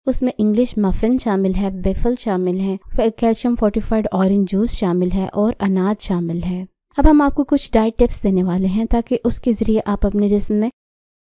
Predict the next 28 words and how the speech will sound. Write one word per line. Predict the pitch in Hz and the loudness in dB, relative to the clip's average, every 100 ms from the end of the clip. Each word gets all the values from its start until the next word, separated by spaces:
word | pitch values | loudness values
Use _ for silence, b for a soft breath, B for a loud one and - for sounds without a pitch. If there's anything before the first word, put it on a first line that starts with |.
| - | 0
कैल्शियम | 269 277 311 | 0 4 4
की | 302 311 | 4 4
कमी | 233 226 226 | 4 4 4
को | 254 262 | 4 2
दूर | 208 208 226 | 2 2 2
करने | 214 202 196 190 | 0 0 0 -2
का | 196 202 220 _ _ - | -2 -4 -6 _ _ -8
आसान | 202 220 208 | -2 0 0
तरीका | 202 185 175 190 | 0 -2 -4 -6
अपना | 190 196 190 175 160 | -4 -4 -2 -2 -2
सकें। | - 180 190 180 180 _ _ _ _ - | -6 -4 -2 -4 -6 _ _ _ _ 4
तो | 233 | 4
अगर | 226 233 214 233 202 - | 4 0 0 -2 -2 -2
आप | 214 202 - 208 208 - 190 | 0 -2 2 2 2 -4 -2
कैल्शियम | 208 196 - 214 | 0 0 -2 -2
डेफिशिएंट | 196 196 196 - 196 185 | 0 -2 -4 -2 0 2
हैं | 208 | 0
या | 277 240 | -2 -4
आपके | - 180 - | -4 -4 -4
जिस्म | 185 - | -6 -4
में | 180 175 | -4 -2
कमी | 202 202 208 | -2 0 0
है, | 220 | -2
तो | 220 - | -4 -6
आपको | 196 - - | -6 -6 -6
अपनी | 208 214 | -4 -2
मॉर्निंग | 208 202 208 220 214 | -2 -2 0 0 0
में | 190 | -2